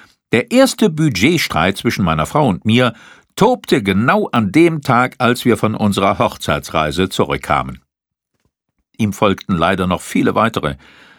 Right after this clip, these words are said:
bis wir uns endlich von der fixen Idee der Budgetplanung trennten.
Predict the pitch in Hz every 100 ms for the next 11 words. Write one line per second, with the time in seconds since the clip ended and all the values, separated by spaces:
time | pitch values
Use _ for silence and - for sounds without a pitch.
0 | _ - 135 - 143 156 135 - 190 240
1 | - 185 - 135 107 - - - - -
2 | 170 - 107 82 143 160 143 110 98 87
3 | 78 - 120 165 - - 92 90 98 113
4 | - 87 - 71